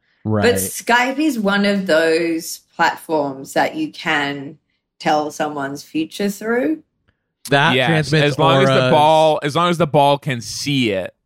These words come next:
Speaker 2: Exactly. Like, if I've got
Speaker 3: Mm-hmm.
Speaker 2: the ball here,
Speaker 3: Mm-hmm.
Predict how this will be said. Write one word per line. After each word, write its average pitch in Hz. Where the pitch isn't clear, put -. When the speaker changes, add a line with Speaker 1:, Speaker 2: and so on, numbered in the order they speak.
Speaker 2:
Exactly. 180
Like, 170
if 185
I've 196
got 226
Speaker 3:
Mm-hmm. -
Speaker 2:
the 233
ball 165
here, 220
Speaker 3:
Mm-hmm. 104